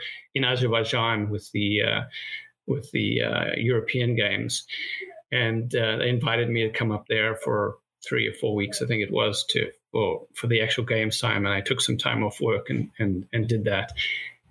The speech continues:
And, uh, and I was there, you know, a couple of days, and I was, I said, I was saying to myself,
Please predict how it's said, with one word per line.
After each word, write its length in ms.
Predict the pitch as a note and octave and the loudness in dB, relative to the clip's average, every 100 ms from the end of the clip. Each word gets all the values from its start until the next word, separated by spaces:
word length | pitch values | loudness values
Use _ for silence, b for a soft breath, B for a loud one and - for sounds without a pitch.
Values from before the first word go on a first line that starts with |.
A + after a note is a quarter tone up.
| - | -6
And, 460 | C3 B2+ B2 B2 A#2+ | -2 2 2 2 2
uh, 280 | B2 A#2+ B2+ | 2 2 0
and 120 | C3 A#2+ | 0 2
I 40 | |
was 240 | B2 A2+ | 2 0
there, 260 | C#3 B2 A#2+ - - - | 2 2 0 -4 -16 -4
you 100 | C3 | 0
know, 140 | A2+ | 2
a 100 | G#2 - | 0 0
couple 240 | D#3 D3+ | 0 0
of 80 | B2 | 0
days, 420 | B2 B2 A#2 - | 2 2 2 0
and 160 | B2+ B2 | 0 2
I 100 | A#2 | 4
was, 360 | A2+ A2+ - - - _ _ - | 2 2 2 -2 -8 _ _ 0
I 60 | |
said, 260 | - B2 - - | 2 0 -4 -2
I 40 | C3 | 2
was 220 | A2+ A#2+ | 2 2
saying 180 | C#3 A#2+ | 2 0
to 100 | A#2+ | 0
myself, 460 | A2 - A2+ - | 0 2 0 0